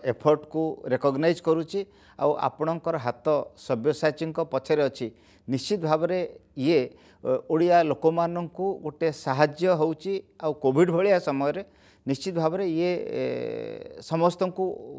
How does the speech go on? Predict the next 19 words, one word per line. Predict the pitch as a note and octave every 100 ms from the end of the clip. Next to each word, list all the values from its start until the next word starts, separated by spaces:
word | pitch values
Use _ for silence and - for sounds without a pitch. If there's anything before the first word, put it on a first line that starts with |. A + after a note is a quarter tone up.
| C3+ - - _ A#2
ଭଲ | C3+ E3+
ଲାଗୁଛି, | F#3 F#3 F#3 A3+
ଆଉ | A#3
ଆପଣଙ୍କର | G#3+ - E3+ F3 F3 F3+
ଯୋଉ | F3 E3+
ସହଯୋଗ | - C#3 D#3+ F#3
ରହିଛି, | D3+ A#2 A2 G#2 _ _
ସେଥିପାଇଁ | - C#3 F3+ F#3+ G#3 -
ଓଡ଼ିଆ | D3+ D3+ F3+
ଲୋକମାନଙ୍କର | D#3+ C#3+ E3+ F3 E3+ E3 F#3+ F#3
ଆପଣଙ୍କ | D3+ D#3 D#3+ F3
ପ୍ରତି | E3 D#3 E3
ଶୁଭେଚ୍ଛା | - C3 C#3+ - F3+
ଆଉ | D#3+ D#3 - _
ସମ୍ମାନ | - - D#3 E3+
ନିଶ୍ଚିତ | D3 D#3+ F#3+ D#3+
ଭାବରେ | D#3+ E3 D3
ରହିବ। | D3+ G3 G#3 _ - - -
ଅ, | C#3+